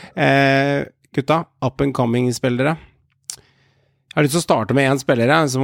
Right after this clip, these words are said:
eh, som, eh, er nesten, jeg føler at, at han er nesten blitt litt glemt. Eh, de som følger mye med, de vet jo hvem dette her er. Men, eh, han fikk så kort karriere i Norge, Anthony Nusa. Altså, han har jo ikke akkurat ikke sparket fra seg Europa.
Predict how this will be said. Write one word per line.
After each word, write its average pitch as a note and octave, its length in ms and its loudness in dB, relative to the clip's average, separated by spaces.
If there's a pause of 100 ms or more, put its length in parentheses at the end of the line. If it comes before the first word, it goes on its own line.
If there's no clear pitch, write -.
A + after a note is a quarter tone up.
eh, C3 560 0
som, B2+ 240 -2
eh, B2+ 480 0
er - 200 -12
nesten, G3 320 -2
jeg C#3+ 120 -2
føler A2 400 0
at, G2+ 120 -6
at A2 120 -2
han B2+ 160 0
er C3+ 80 2
nesten B2 200 -2
blitt A2+ 200 -2
litt A#2+ 200 -6
glemt. A2 800 -2
Eh, C#3+ 120 0
de C3 120 2
som C#3+ 120 0
følger C3+ 240 0
mye A#2 240 2
med, B2 320 0 (160)
de C3 160 0
vet G#2 160 -4
jo A2+ 60 -4
hvem G2+ 100 -4
dette F#2 160 -6
her F2+ 160 -6
er. F2 180 -12 (340)
Men, C3+ 220 2
eh, C3 340 0
han C3 160 -2
fikk C3 160 -4
så - 120 -6
kort - 260 -8
karriere B2 380 0
i B2+ 40 -4
Norge, C3 360 0 (320)
Anthony B2 400 -2
Nusa. A#2+ 400 -4 (600)
Altså, C#3+ 320 0 (640)
han C#3 120 -2
har A2+ 240 0
jo B2+ 100 0
ikke - 180 -6
akkurat - 640 -4
ikke - 320 -8
sparket G2+ 480 -4
fra G#2+ 180 -2
seg A#2 200 0
Europa. B2 260 -4